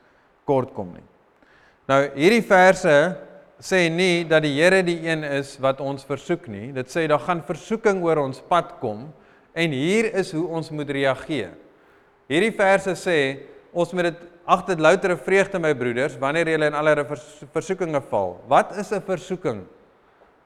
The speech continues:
'n Versoeking is om jou gedagtes te mislei om dit aan iets anders te gee.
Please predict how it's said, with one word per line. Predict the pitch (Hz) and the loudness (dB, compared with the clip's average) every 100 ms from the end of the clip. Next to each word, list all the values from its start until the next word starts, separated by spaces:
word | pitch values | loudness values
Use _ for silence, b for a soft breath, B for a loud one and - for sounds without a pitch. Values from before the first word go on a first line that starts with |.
| _ _ _ _ _ _ - | _ _ _ _ _ _ -10
'n | 165 | -4
Versoeking | 196 - 240 247 196 190 185 - | -4 -2 -4 2 0 0 -6 -6
is | 180 | -4
om | 190 | -2
jou | 175 170 | 0 0
gedagtes | 175 139 151 196 - 208 202 | 0 2 4 4 2 -4 -2
te | 185 | -4
mislei | 170 147 135 143 175 185 185 160 | -4 -4 -2 2 4 4 0 -4
om | 160 | -6
dit | 165 165 | -4 -4
aan | 165 | -4
iets | 160 - | -6 -8
anders | 165 190 185 | -6 -4 -4
te | - 180 | -4 -6
gee. | 175 190 160 107 | -4 -4 -2 -2